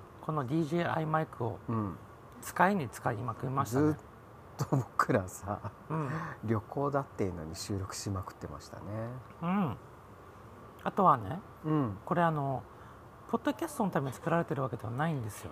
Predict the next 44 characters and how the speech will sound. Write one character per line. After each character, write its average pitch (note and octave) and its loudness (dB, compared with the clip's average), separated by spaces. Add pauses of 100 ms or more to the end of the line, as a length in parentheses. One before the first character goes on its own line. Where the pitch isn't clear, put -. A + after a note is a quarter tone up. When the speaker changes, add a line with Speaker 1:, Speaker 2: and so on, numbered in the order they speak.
Speaker 2:
あ、 B2+ -4
そ - 2
う A2+ 4
で E2+ -2
す - -12
ね。 F#2+ -6 (160)
Speaker 1:
う - 0
ん。 C#3+ 0 (840)
iPhone A3+ 4 (120)
に D#3+ 0 (180)
Speaker 2:
う - -2
ん。 G#2+ 0 (500)
Speaker 1:
ズ F3 4
ブ F#3 4
ッ - 2
と - 0
挿 C#3+ 0
し - -8
て。 G2 -4 (380)
Speaker 2:
あ、 A#2 6 (240)
そ D3 2
う B2+ 2
そ A2+ -2
う G2+ 0
そ - -6
う。 F#2 -4 (100)
Speaker 1:
う F#3 -2
ん。 F3 4
Speaker 2:
ア G#2 4
ダ C3 2
プ G#3+ 4
タ - 8
ー D#3 12
が - -
ね。 E3+ 4
Speaker 1:
Android D3+ 4
で D3 6
も B2+ 4
い - 2
い - 2
ん A2 0
で A2+ -2
す - -6
よ。 F#3+ 2